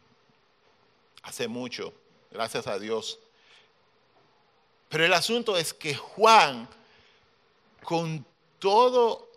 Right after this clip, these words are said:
eso que está pasando y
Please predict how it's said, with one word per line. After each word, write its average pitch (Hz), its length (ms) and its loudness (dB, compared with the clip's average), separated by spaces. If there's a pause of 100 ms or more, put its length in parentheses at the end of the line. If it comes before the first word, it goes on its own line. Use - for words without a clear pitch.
eso 185 360 -2
que 156 100 -8
está 160 380 -2
pasando 104 640 -6 (1160)
y 170 420 -10